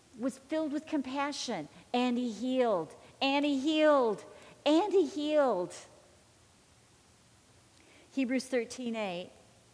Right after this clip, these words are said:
Jesus Christ is the same. He is eternally changeless, always the same, yesterday,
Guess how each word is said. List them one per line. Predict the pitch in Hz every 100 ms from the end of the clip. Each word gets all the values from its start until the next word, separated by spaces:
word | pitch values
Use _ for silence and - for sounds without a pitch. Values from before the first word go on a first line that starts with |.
| _ -
Jesus | - 233 233 226 254 254 - - -
Christ | 214 185 165 - - - - -
is | 196
the | 214
same. | 196 208 175 160 147 147 - - _
He | 269
is | 220
eternally | 202 - - 269 254 254 240
changeless, | - 233 220 185 170 160 - 208
always | 214 220 226 -
the | 220
same, | - 180 170 156 - - - -
yesterday, | 202 226 226 - 262 240 233 226 233